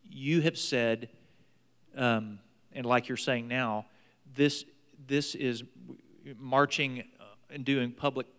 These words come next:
or doing advocacy, you know, in front of the church and having the church rise up to this triage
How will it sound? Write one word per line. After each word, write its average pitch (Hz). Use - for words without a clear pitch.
or 123
doing 127
advocacy, 135
you 135
know, 110
in 123
front 135
of 117
the 107
church -
and 110
having 117
the 110
church -
rise 120
up 117
to 117
this -
triage 113